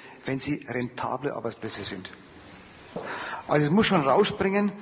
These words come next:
aus einer Rettungsaktion die Aussicht, dass aus Arbeitsplätzen, die man vor-, die jetzt vorübergehend nicht rentabel sind,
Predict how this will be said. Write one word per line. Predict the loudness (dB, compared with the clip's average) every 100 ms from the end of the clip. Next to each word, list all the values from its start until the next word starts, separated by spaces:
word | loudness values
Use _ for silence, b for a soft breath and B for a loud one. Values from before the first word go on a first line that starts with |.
| B B 0
aus | 2 4
einer | 2
Rettungsaktion | 2 2 0 2 0 0 2 4 2
die | 0 0
Aussicht, | 4 4 6 2 0 -6 B B B
dass | -2 0
aus | 2 2 2
Arbeitsplätzen, | 4 4 2 -2 -2 -2
die | 2
man | 2 2
vor-, | 2 2
die | 0 -6 -2 0
jetzt | 0 0 -2
vorübergehend | -2 2 2 2 0 0 0
nicht | -2 0
rentabel | 0 4 4 6 2
sind, | 4 4 4